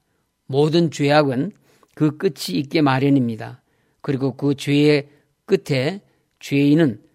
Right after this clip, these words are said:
하나님의 심판대 앞에서 심판을 받게 됩니다. 우리 모두는 이 사실을 기억하여 죄를 멀리하고 지은 죄를 회개하여서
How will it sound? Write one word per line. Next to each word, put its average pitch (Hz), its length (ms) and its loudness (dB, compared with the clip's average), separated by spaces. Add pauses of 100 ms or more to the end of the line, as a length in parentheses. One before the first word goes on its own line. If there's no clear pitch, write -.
(120)
하나님의 135 460 0
심판대 131 560 -2
앞에서 139 580 -4 (300)
심판을 135 720 -4
받게 127 640 -6
됩니다. 123 520 -8 (1300)
우리 143 160 0
모두는 156 440 4
이 156 120 4
사실을 147 460 -2
기억하여 135 580 -6 (520)
죄를 151 600 2 (200)
멀리하고 139 840 2 (280)
지은 156 440 2
죄를 143 480 0
회개하여서 127 800 -4